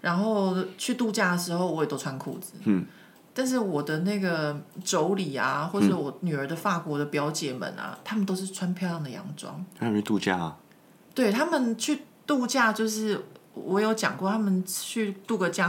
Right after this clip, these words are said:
Speaker 1: 会一个礼拜要带四五双鞋。
Speaker 2: 嗯哼哼。
Speaker 1: 那像我这种就会觉得说，不可思议啊！我大概就是了不起一双慢跑鞋，一双凉鞋就好了。
Speaker 2: 对。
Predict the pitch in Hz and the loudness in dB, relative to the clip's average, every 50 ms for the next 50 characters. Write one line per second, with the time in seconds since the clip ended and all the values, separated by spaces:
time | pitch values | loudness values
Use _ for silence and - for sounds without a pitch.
0 | 185 185 196 180 170 147 - 180 175 190 175 151 143 - 180 170 170 175 185 175 | 2 2 0 0 -2 -2 -4 -2 -2 0 0 0 0 0 0 0 0 0 -2 -2
1 | 160 156 156 156 - 180 147 117 120 127 120 123 147 151 - - - - - 101 | -2 -2 -2 -2 -2 -2 -2 -4 -4 -4 -4 -4 -2 -2 -2 -4 -4 -2 2 2
2 | 101 98 101 101 95 95 98 95 92 87 - - - - 269 262 294 262 196 165 | 2 4 4 2 2 2 2 2 2 0 -2 -6 -6 -4 0 2 2 2 2 2
3 | 185 - 214 196 170 151 180 190 196 190 190 160 147 151 156 175 170 160 165 170 | 0 0 0 0 0 0 0 0 0 0 0 -2 -2 -2 -2 -4 -6 -4 -4 -4
4 | 170 175 180 180 175 - - - - - - - - - 185 - 139 127 123 - | -4 -4 -4 -6 -6 -10 -16 -20 -20 -20 -20 -16 -12 -10 -6 -4 -2 -2 -2 -4
5 | - 156 151 151 151 147 135 - - - - - - 143 202 214 208 208 202 208 | -4 -4 -4 -4 -4 -4 -6 -6 -8 -8 -8 -10 -2 0 2 2 2 2 0 0
6 | 202 202 202 196 185 165 - - - - 156 156 156 202 - - - 214 185 202 | -2 -2 0 0 0 0 -2 -4 0 0 0 2 2 0 0 0 -2 0 2 2
7 | 185 190 190 170 170 156 156 160 120 - - - - 92 87 165 175 175 175 165 | 4 4 4 2 2 -2 -4 -4 -6 -6 -4 -6 -4 -4 -4 -4 -2 0 2 2
8 | 165 170 175 175 175 - 147 117 113 139 156 - 120 - 175 - 160 147 131 - | 2 2 0 -2 -2 -2 -2 -2 -2 -2 -2 -2 -2 -4 -4 -4 -4 -4 -6 -8
9 | - - - - 95 90 85 | -8 -10 -2 2 2 2 2